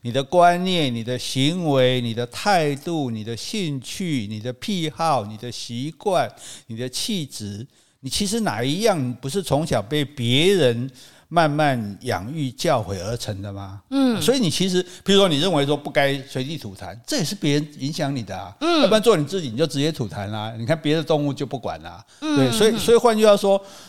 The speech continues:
Speaker 1: 如果没有父母、没有师长、没有朋友的话，你其实不会变成现在你这样的一个自己。
Speaker 2: 嗯，嗯，嗯。
Speaker 1: 对。那如果照这样来看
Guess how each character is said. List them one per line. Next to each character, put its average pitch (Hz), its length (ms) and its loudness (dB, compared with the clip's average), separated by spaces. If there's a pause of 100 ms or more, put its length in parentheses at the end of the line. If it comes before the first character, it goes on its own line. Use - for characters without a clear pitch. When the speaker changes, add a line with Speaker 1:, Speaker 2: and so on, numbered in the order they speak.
Speaker 1:
如 180 280 2
果 233 160 8
没 170 160 2
有 185 120 8
父 185 240 0
母、 127 160 0
没 123 140 0
有 160 140 4
师 156 220 -2
长、 110 260 -2
没 117 100 -4
有 135 140 0
朋 104 280 -10
友 117 160 -4
的 98 120 -14
话， 113 200 -6
你 104 140 -8
其 151 220 -2
实 139 180 -4
不 120 220 -8
会 151 180 0
变 151 300 -2
成 95 240 -12
现 123 260 -6
在 110 200 -6
你 85 220 -14
这 120 120 -10
样 107 140 -10
的 90 100 -16
一 98 60 -18
个 85 120 -16
自 104 200 -16
己。 - 260 -20 (160)
Speaker 2:
嗯， 247 280 4
嗯， 202 160 0
嗯。 - 20 -6
Speaker 1:
对。 95 340 -4 (220)
那 214 120 -4
如 247 80 0
果 202 100 6
照 190 200 6
这 190 100 2
样 170 140 4
来 127 120 6
看 120 520 0